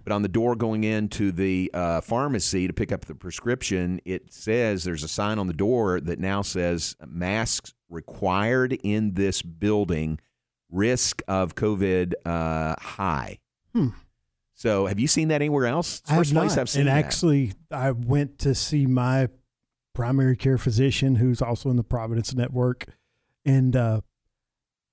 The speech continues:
Speaker 2: didn't have to wear a mask. That was about a month ago, and that was the first time
Speaker 1: Yeah.
Speaker 2: since covid.
Speaker 1: Yeah.
Speaker 2: Um, I had a mask with me because I assumed we, we would have to, um, and I wore mine, I think, for most of the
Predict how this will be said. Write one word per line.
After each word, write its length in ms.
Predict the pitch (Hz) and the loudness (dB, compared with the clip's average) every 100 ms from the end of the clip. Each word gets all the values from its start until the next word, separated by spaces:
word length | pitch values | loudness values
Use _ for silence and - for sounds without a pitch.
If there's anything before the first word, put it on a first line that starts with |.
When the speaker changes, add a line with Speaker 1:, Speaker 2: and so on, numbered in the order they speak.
| _ _ _ _ _ _ _ _ 110 | _ _ _ _ _ _ _ _ _
Speaker 2:
didn't 300 | 147 156 151 | 2 4 4
have 280 | 113 147 156 | 4 4 2
to 100 | 131 | 2
wear 200 | 117 113 | 4 4
a 40 | |
mask. 440 | 110 107 117 - - | 4 2 0 -2 0
That 140 | 131 | 2
was 140 | 123 113 | 4 4
about 200 | 123 113 | 2 4
a 40 | |
month 280 | 117 135 139 | 4 4 2
ago, 180 | 131 113 | 2 4
and 100 | 120 | 4
that 80 | 156 | 4
was 120 | 151 | 4
the 80 | 127 | 2
first 300 | 156 127 - | 2 2 2
time 380 | 147 147 127 120 | 4 4 4 2
Speaker 1:
Yeah. 100 | 101 | 2
Speaker 2:
since 180 | 120 - | 2 2
covid. 500 | 139 160 117 107 - - | 2 4 2 0 -4 -14
Speaker 1:
Yeah. 200 | 90 98 - - | -12 -12 -12 -4
Speaker 2:
Um, 400 | 120 110 101 98 _ _ - | 0 2 0 -6 _ _ -2
I 80 | 143 | 2
had 160 | 151 | 4
a 40 | 143 | 4
mask 340 | 139 127 - | 2 2 0
with 160 | 143 - | 0 2
me 120 | 131 | 2
because 240 | 117 110 | 2 0
I 100 | 127 | 0
assumed 300 | 113 - 127 | 0 2 2
we, 180 | 113 123 | 4 2
we 180 | 120 120 | 2 2
would 140 | 117 | 2
have 240 | 98 135 - | 2 0 -2
to, 280 | - 107 110 _ _ _ - | -2 0 0 _ _ _ -4
um, 180 | 117 113 | 0 2
and 80 | 120 | 2
I 100 | 123 | 2
wore 220 | 113 120 | 2 2
mine, 360 | 113 107 113 104 - | 2 0 -4 -8 -10
I 80 | |
think, 380 | 101 113 120 - _ _ _ _ _ | -4 -2 -2 -4 _ _ _ _ _
for 120 | - | -2
most 300 | 139 139 - | 2 2 2
of 60 | 117 | 0
the 220 | 113 117 | 0 0